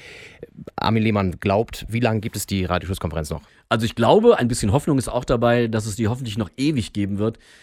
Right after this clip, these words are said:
Speaker 2: weil es ist ein ziemlich einmaliges Produkt. Es ist, äh, ursprüngliches Radio und ich glaube auch, das Radio ist schon sehr häufig in meiner Vergangenheit auch schon totgesagt worden,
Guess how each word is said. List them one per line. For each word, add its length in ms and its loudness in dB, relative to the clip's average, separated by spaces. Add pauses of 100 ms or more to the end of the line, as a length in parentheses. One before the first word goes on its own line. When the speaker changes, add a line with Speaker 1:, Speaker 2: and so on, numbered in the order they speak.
(120)
Speaker 2:
weil 460 0
es 140 -6
ist 140 -12
ein 340 -6
ziemlich 360 -4
einmaliges 680 -2
Produkt. 480 -4
Es 140 -8
ist, 240 -10
äh, 240 -10
ursprüngliches 840 -2
Radio 320 -2
und 80 -2
ich 140 -8
glaube 320 0
auch, 120 -6
das 200 -6
Radio 240 -2
ist 120 -8
schon 440 -4
sehr 240 0
häufig 320 -2
in 80 -4
meiner 240 -2
Vergangenheit 440 -6
auch 120 -10
schon 200 -8
totgesagt 580 -2
worden, 340 0